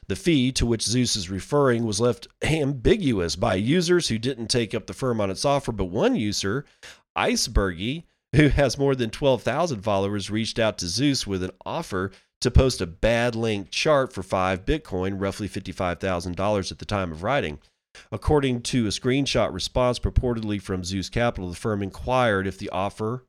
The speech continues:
was still valid. <laughs> So here's the tweet from Icebergy, and that's at I C E B E R G Y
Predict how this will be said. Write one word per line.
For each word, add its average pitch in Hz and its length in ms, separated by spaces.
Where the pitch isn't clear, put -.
was 90 200
still 82 640
valid. 80 720
<laughs> - 80
So 120 200
here's 120 260
the 120 80
tweet 120 260
from 104 160
Icebergy, 90 720
and 85 140
that's 95 300
at 95 360
I 110 240
C 101 240
E 110 300
B 104 440
E 107 60
R 113 340
G 107 340
Y 101 360